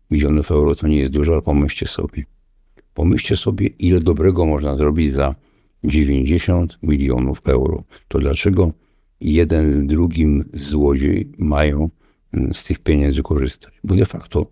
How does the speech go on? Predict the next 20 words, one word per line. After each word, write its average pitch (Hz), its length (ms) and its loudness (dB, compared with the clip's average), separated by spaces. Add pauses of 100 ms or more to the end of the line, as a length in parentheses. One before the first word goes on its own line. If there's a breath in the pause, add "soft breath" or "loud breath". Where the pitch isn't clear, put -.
(120)
dalej 69 300 2
z - 60 -12
tego 65 220 -2
korzystają. 71 560 0 (840)
A - 100 -10
to 101 120 0
nie 92 100 4
jest 73 120 -2
takie - 180 -2
trudne, 71 260 2
żeby 69 180 -2
to - 100 -2
ustalić, 73 420 -2
żeby 73 260 2
im 67 60 -2
to 69 140 -2
zabrać. 71 440 -4 (680)
Po - 100 -6
prostu 85 340 0
zająć. 73 400 0